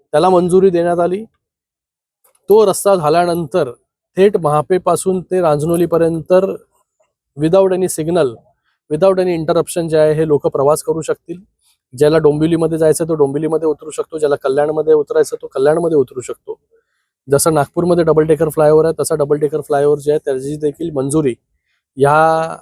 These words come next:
ऑथॉरिटी मीटिंगमध्ये झाली. त्याच्यासाठी मला वाटतं दोन हजार आठशे कोटी रुपये, अ, माननीय उपमुख्यमंत्री महोदयांनी मंजूर केले. अ, त्यानंतर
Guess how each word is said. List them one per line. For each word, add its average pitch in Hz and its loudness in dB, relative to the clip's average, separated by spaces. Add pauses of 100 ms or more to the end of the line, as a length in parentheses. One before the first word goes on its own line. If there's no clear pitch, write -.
(120)
ऑथॉरिटी 151 0
मीटिंगमध्ये 151 -2
झाली. 151 -2
त्याच्यासाठी 156 -2
मला 151 0
वाटतं 151 -2
दोन 143 0
हजार 151 0
आठशे 139 -4
कोटी 147 -4
रुपये, 156 -2 (480)
अ, 143 0 (460)
माननीय 139 0
उपमुख्यमंत्री 147 0
महोदयांनी 147 0
मंजूर 139 0
केले. 117 -8 (680)
अ, 127 -2 (880)
त्यानंतर 165 2